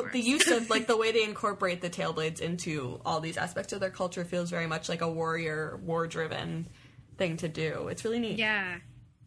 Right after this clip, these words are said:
Speaker 1: So, um, so he's in the dome ship, and they end up having to basically, like, the Yeerks are attacking their main ship, so they have to cut off the dome ship,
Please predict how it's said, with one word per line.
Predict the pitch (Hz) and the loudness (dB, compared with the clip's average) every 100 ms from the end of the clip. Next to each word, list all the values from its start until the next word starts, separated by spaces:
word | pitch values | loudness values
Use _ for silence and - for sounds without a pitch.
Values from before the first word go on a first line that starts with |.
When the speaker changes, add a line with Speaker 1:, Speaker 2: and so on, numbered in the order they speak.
| - - - | -20 -20 0
Speaker 1:
So, | 247 214 196 180 | 4 4 2 2
um, | 196 190 | 2 2
so | 208 | 0
he's | 240 262 - | 0 0 0
in | - 247 | 0 2
the | 247 | 2
dome | 196 220 226 233 | 2 2 2 2
ship, | - 226 220 | 4 2 4
and | |
they | 208 | 2
end | 220 254 | 4 2
up | 294 | 0
having | 240 220 220 208 | 2 4 2 0
to | |
basically, | 208 208 214 202 202 | 0 0 -2 -4 -2
like, | 185 185 | 0 -2
the | 208 | 0
Yeerks | 202 196 | 0 0
are | 202 | -4
attacking | 185 180 185 190 175 160 | 2 4 4 0 -6 0
their | 180 | 2
main | 180 202 233 | 4 4 4
ship, | 240 208 185 | 0 0 -2
so | - 196 | -2 0
they | 190 | 2
have | 208 | 2
to | - | 0
cut | 214 - 208 196 | -6 -2 0 2
off | 180 170 - - | 2 -2 -6 -10
the | |
dome | 185 180 180 | -4 -4 -4
ship, | 185 - 160 | -4 -2 -4